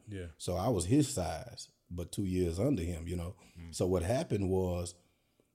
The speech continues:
Speaker 2: immediately, once he passed, it kinda it shook me. I, it really molded me, who I am now, because all I knew was I wanted to be who he was and what he was doing.
Speaker 1: Wow.
Speaker 2: Well, my brother was on, he was in the streets.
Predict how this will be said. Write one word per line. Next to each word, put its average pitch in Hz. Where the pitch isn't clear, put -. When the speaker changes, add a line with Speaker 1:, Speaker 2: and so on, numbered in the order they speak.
Speaker 2:
immediately, 95
once 95
he 92
passed, 85
it 90
kinda 90
it 85
shook -
me. 85
I, 76
it 92
really 131
molded 101
me, 95
who 107
I 92
am 92
now, 139
because 95
all 117
I 127
knew 117
was 98
I 98
wanted 98
to 90
be 92
who 92
he 98
was 87
and 85
what 85
he 90
was 82
doing. 82
Speaker 1:
Wow. 80
Speaker 2:
Well, 92
my 90
brother 123
was 95
on, 90
he 107
was 95
in 127
the -
streets. -